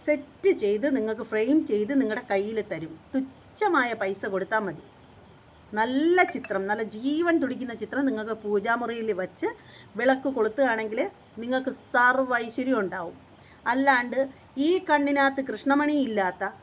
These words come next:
കാർട്ടൂൺ മോഡലിലുള്ള ഒരു ചിത്രം നിങ്ങൾ കൊണ്ടുവന്ന് പൂജാമുറിയിൽ വെച്ചാൽ നിങ്ങൾക്കൊന്നും ഉണ്ടാവാൻ പോണില്ല. അതും പല്ലും തേക്കാതെ മീനും മുട്ടയും ഇറച്ചിയൊക്കെ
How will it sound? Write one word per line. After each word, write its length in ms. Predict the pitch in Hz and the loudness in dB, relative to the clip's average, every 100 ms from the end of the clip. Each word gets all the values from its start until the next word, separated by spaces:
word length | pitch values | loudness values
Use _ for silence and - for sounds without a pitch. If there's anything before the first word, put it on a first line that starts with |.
| - - | -12 2
കാർട്ടൂൺ 460 | 233 262 254 349 320 247 | 4 4 2 0 2 0
മോഡലിലുള്ള 540 | 233 247 262 240 240 226 | -4 -2 -2 -2 -2 -2
ഒരു 100 | 214 - | -4 -10
ചിത്രം 280 | - 269 294 | -6 -2 0
നിങ്ങൾ 180 | 254 226 220 | 0 -2 -2
കൊണ്ടുവന്ന് 360 | 196 202 220 214 202 | -2 -2 -2 -4 -6
പൂജാമുറിയിൽ 640 | 185 190 220 220 226 208 180 | -6 -2 -2 -2 -4 -4 -6
വെച്ചാൽ 340 | 170 220 196 185 - - - - | -6 -6 -4 -6 -10 -20 -14 -2
നിങ്ങൾക്കൊന്നും 1040 | 330 349 330 330 269 269 277 302 330 403 381 | 2 4 2 -2 -2 0 2 2 2 4 2
ഉണ്ടാവാൻ 380 | 233 214 208 220 196 | 2 4 4 2 -2
പോണില്ല. 360 | 180 165 160 165 - - - - - - - - | -4 -4 -6 -10 -12 -20 -20 -20 -20 -20 -12 2
അതും 180 | 285 320 269 | 4 4 2
പല്ലും 300 | 247 247 285 269 | 0 -2 0 2
തേക്കാതെ 480 | 214 196 180 170 208 220 - - 277 | 0 -2 -4 -4 -6 -8 -16 -2 2
മീനും 340 | 320 339 339 277 | 4 4 4 4
മുട്ടയും 400 | 262 269 262 240 | 2 4 2 2
ഇറച്ചിയൊക്കെ 500 | 208 240 269 220 226 | 0 -2 -2 -2 -2